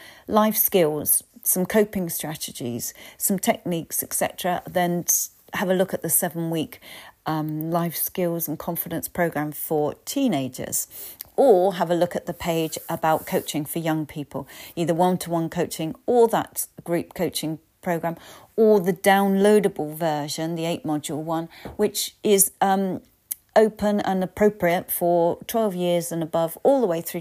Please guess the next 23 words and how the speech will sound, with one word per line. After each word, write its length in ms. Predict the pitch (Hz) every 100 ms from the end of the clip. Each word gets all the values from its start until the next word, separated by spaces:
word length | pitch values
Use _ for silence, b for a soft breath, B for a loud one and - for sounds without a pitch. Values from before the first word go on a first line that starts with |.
| -
to 80 | 156
retirement. 560 | 156 - 151 151 143
So 240 | - 180 170
if 200 | 175 175
yours 360 | 196 262 247 - B B B B B _ _ - - 127
could 260 | - 175
do 280 | - 262 269
with 160 | 202 180
some 260 | - 165 165 226
coping 280 | 226 208
strategies 720 | 190 - 180 - - 185 185 175
or 60 |
some 220 | 160 - 165
techniques, 720 | - - 208 196 190 - - B B B -
um, 200 | 175 170
in 180 | 190 190
your 200 | 185 175
life, 520 | 160 151 190 - - _ _ _ _ _ _ _ - - _ -
uh, 500 | 165 160 160 160 -
then 300 | 143 165 165 - -
have 140 | 208
a 20 |
look. 260 | 190 208